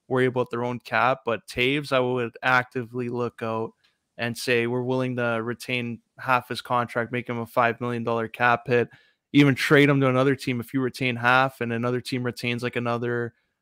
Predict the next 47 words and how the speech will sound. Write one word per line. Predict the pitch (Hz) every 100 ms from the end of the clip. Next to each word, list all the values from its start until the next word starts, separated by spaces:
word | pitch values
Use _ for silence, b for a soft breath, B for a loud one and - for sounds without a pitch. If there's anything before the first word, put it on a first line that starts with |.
| _
twenty | - 143 131
percent | 117 120 - 127
of | 127
that. | 120 120 123 -
So | - 131 120
you | 120
can | 127 120 - 120
give | 131 117
them, | 127
like, | 123 117
a |
first | 113 127 123 -
round | 127 113
pick | 127 120
out | 123 120
of | 123
it." | 139 151 _ _ _ _ _ _ _ 123
I |
think | 139
there | 143
could | 147 131
be | 131
a | 120
three | - 131
team | 123 - 127
trade | - 131 127
here. | 120
But | 127 113
do |
you | 156
think | 151 131
Kane | - 147 139
and | 127
Toews | - 143 143 127 131 - - _ _ _ -
would | 127 113
both | 127 123 -
be | 127
in | 120
the | 113
same | - 123 113
team | - 135 123 107 -
i-, | 123
with | 123 123
a | 120
three | - 120 113
team | 123 117
deal? | 113 117 110